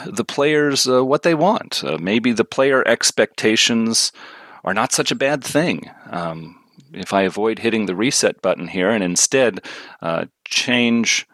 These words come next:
my chronicle around, uh, maybe I could restructure it and give them what they want. Uh, this is not, uh, necessarily a failure on my part as a storyteller.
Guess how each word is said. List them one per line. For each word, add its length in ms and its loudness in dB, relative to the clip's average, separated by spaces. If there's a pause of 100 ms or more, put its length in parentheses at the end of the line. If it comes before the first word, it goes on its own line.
(240)
my 360 2
chronicle 540 0
around, 640 0
uh, 140 -8
maybe 220 -2
I 60 0
could 140 -14
restructure 840 0
it 100 -6 (360)
and 280 0
give 280 0
them 320 2 (240)
what 180 0
they 100 2
want. 460 0 (380)
Uh, 400 -2
this 420 2
is 320 -2
not, 580 0
uh, 200 -2
necessarily 800 2
a 80 0
failure 720 2
on 160 -2
my 180 0
part 320 0
as 140 -6
a 40 -4
storyteller. 760 0